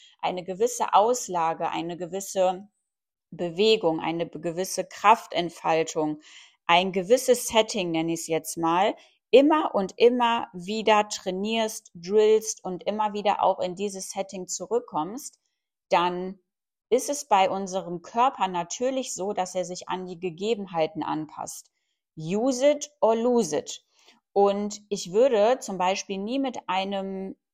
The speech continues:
äh, Athleten, der gerade aktiv auch in der Wettkampfsaison ist, würde ich nie an seinen Disbalancen arbeiten, sondern wirklich spezifisch an den Sachen, die er braucht, um in dieser Wettkampfphase dementsprechend auch bestehen zu können.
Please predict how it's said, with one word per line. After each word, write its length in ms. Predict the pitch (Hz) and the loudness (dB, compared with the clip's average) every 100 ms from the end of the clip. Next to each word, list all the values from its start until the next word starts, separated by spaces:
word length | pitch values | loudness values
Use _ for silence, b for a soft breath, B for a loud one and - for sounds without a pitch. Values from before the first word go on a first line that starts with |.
| - | -6
äh, 80 | 175 | -4
Athleten, 680 | 175 175 170 196 262 254 | -2 -2 -2 -2 -2 -2
der 120 | 202 180 | -4 -4
gerade 380 | 175 185 190 | -2 0 0
aktiv 420 | 196 214 - 208 - | 0 -2 -6 -10 -6
auch 220 | - 190 | -2 -2
in 160 | - 180 | -2 -4
der 220 | 180 170 | -4 4
Wettkampfsaison 1160 | 180 - - - 170 170 - 165 160 156 156 156 | 4 4 -2 -6 -4 -4 -8 -8 -6 -2 -2 -2
ist, 380 | 214 285 - b b b - | -2 -2 -4 b b b -10
würde 220 | 175 202 | -6 -4
ich 140 | 202 202 | -4 -6
nie 340 | 208 240 277 | -4 0 0
an 180 | 220 220 | -2 -4
seinen 360 | 202 196 202 190 | -2 -2 -2 -4
Disbalancen 800 | 233 - 185 170 165 165 - | -4 -4 -4 -2 -2 -4 -8
arbeiten, 720 | - 160 165 170 165 175 226 220 | -8 -6 -4 -2 -2 -2 -8 -8
sondern 520 | 190 180 180 175 170 | -6 -6 -6 -8 -4
wirklich 380 | 220 240 247 - | -4 -4 -6 -6
spezifisch 1040 | - 180 - - 233 262 285 269 285 - | -8 -10 -10 -10 -6 -8 -2 0 0 -2
an 220 | 180 196 226 | -6 -4 -4
den 160 | 226 | -6
Sachen, 440 | 185 190 208 226 208 | -4 -4 -4 -10 -10
die 160 | 185 | -4
er 100 | 175 | -4
braucht, 480 | 175 185 175 208 240 | -4 -2 2 2 0
um 200 | - 202 | -4 -4
in 120 | 202 | -6
dieser 320 | 185 180 180 | -8 -4 -2
Wettkampfphase 800 | 190 196 - 196 190 185 185 180 | -2 -4 -8 -10 -10 -6 -4 -6
dementsprechend 800 | 175 175 175 170 - 165 165 170 | -8 -8 -6 -8 -8 -8 -6 -6
auch 220 | - 165 - | -4 -4 -6
bestehen 500 | 160 - 170 160 156 | -10 -8 -6 -4 -4
zu 240 | - 147 | -4 -8
können. 320 | - 127 - | -10 -10 -10